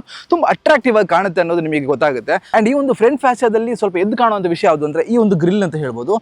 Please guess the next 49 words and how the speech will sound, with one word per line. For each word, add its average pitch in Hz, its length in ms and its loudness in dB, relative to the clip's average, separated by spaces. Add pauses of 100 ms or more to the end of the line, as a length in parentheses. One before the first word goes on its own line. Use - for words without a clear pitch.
(200)
So, - 120 -2
ನಿಮಗೆ 233 340 2
ಬ್ರಷ್ಡ್ 214 320 0
ಅಲ್ಯೂಮಿನಿಯಂ 214 460 0
ಕಲರ್ 185 240 2
ನಲ್ಲಿ, 185 400 0 (260)
ಆ, 151 60 4
ಫಿನಿಶ್ 196 320 0
ಆಗಿರುವಂತಹ 170 480 0
ಒಂದು 160 180 -2
ಗ್ರಿಲ್ 170 240 2
ಅದು. 156 200 0
So, 151 220 -8
ನಮ್ಗೆ 151 220 -2
ಮ್ಯಾಟ್ 147 320 -2
ಸಿಗುತ್ತೆ 143 340 -2
ಇದರಲ್ಲಿ. 127 280 -2
And - 400 -2
ಅದೇ 214 120 2
ರೀತಿ 214 180 -2
ಇವು, 254 200 0
ಈ 220 120 2
ಒಂದು 254 200 2
ಗ್ರಿಲ್ 214 220 0
ನೋಡೋದಾದ್ರೆ 202 400 2
ನಮಗೆ 175 260 0 (300)
ಸ್ವಲ್ಪ 220 180 0
ಅಗ್ರೆಸಿವ್ 196 400 0
ಲುಕ್ 185 140 0
ಕೊಡೋದಕ್ಕೆ 175 340 0
ಹೆಲ್ಪ್ 160 220 -2
ಮಾಡುತ್ತೆ. 139 280 -2
ಅದ್ರಲ್ಲಿ 156 360 -4
ಹೇಳ್ಬೇಕಾಗಿರುವಂತ 208 680 0
ವಿಷಯ 160 240 -4
ಏನು 123 140 -8
ಅಂದ್ರೆ 120 500 -6 (120)
ಈ 269 60 0
ಒಂದು 233 220 2
ಪಾಡ್ 196 260 0
ಅಲ್ಲಿ 233 140 0
ಇರುವಂತಹ 175 340 -2
ಎಲ್ 139 200 -2
ಇ 165 60 2
ಡಿಗಳು. 123 260 -4 (240)
So, 220 60 -2
ಹೆಡ್ 190 180 0
ಲ್ಯಾಂಪ್ 247 220 -2
ನಮಗೆ 208 300 0